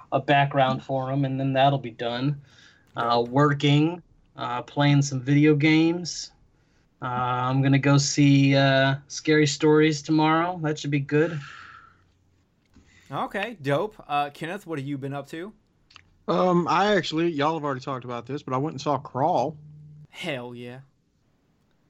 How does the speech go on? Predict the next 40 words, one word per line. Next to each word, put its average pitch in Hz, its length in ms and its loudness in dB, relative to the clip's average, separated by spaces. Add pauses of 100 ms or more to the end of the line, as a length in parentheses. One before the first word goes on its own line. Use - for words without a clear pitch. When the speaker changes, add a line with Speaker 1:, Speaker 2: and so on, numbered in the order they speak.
(460)
Speaker 3:
That 131 180 -2
was 151 140 -8
damn 120 300 -4
good. 113 260 -2 (1700)
And, 127 360 -2
uh, 117 140 -4
other 143 260 -4
than 147 160 -2
that, 156 240 0
not 127 120 -2
really 135 220 -2
nothing, 123 300 -4
just 110 140 -10
kinda 117 200 -6
working. 117 380 -4 (1000)
Speaker 2:
What 180 160 -2
did 226 140 -4
you, 214 140 -6 (120)
tell 262 220 -2
Jay 185 260 -2
what, 160 380 -6
what 147 220 -8
movie 139 280 -6
you 131 400 -12
said 131 320 -10
Crawl 123 340 -8
was. 117 380 -14 (1300)
Speaker 3:
Oh, 143 300 2
it 139 100 6
was, 135 220 2
uh, 127 260 0
what 123 140 -4
was 117 100 -4
it, 113 40 -14
forty-seven 143 480 0
meters 139 300 0
down 127 380 -2
in 135 100 -2
a 110 60 -8
swamp. 139 440 -8